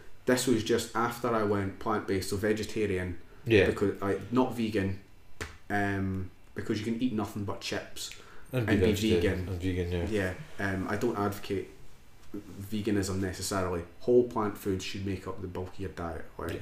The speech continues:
Speaker 1: let's not get hippie now. Um, so it was the week before I decided to do it, the week before that competition I decided to do it, going to the next one, which was the classic, um,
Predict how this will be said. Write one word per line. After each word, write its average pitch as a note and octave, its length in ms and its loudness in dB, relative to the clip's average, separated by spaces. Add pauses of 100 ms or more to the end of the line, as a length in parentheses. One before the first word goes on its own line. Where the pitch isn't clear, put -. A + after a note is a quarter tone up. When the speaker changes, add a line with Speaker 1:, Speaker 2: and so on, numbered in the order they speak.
(120)
Speaker 1:
let's G2 220 0
not F2+ 160 -2
get E2 160 -4
hippie F#2 300 -6
now. E2 120 -8 (880)
Um, F2 580 -2 (1000)
so G2+ 260 2
it G2 180 0
was G2+ 320 -2 (500)
the A2 120 2
week B2+ 200 6
before A2 380 4
I G2 40 4
decided G2 420 -2
to F#2+ 60 -10
do G2+ 220 4
it, G2 140 -2 (160)
the G2+ 180 -2
week A2+ 180 0
before A2 200 -2
that G2 140 -2
competition F#2+ 420 -6
I - 20 -8
decided F#2 360 -2
to G2+ 60 0
do - 60 0
it, - 140 -6
going A#2+ 180 2
to G2+ 80 -2
the G2 80 -2
next G2+ 340 0
one, F#2 240 0
which G2 180 0
was F#2 100 -6
the - 60 -8
classic, G2 580 -2 (720)
um, G2+ 560 2